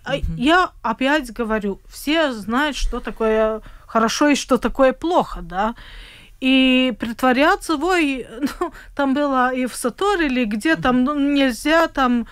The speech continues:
Speaker 1: при-, воспринимать мужчин как т-, какое-то, а, чудо природы. Не, ну, вот, показал ему там ноги,
Speaker 2: Мгм.
Speaker 1: он пошёл.
Speaker 2: Мгм.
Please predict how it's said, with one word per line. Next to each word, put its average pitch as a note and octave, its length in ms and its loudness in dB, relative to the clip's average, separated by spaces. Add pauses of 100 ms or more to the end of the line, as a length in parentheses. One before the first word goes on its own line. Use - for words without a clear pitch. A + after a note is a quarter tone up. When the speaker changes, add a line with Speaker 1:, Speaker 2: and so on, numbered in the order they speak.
(180)
Speaker 1:
при-, C#4+ 120 -10
воспринимать B3+ 840 0
мужчин A3+ 360 -2
как - 260 -4
т-, A3+ 100 -18 (100)
какое-то, B3+ 540 0 (600)
а, B3 380 4
чудо C#4 400 0
природы. D#4 640 0
Не, C4+ 260 -2 (160)
ну, D#4 300 -8
вот, F#4 440 0 (240)
показал F4+ 560 2
ему E4 380 0
там C4 960 -4
ноги, C#4+ 400 0
Speaker 2:
Мгм. D4+ 60 2
Speaker 1:
он D#4 160 4
пошёл. A#3 600 -2
Speaker 2:
Мгм. D3+ 160 -8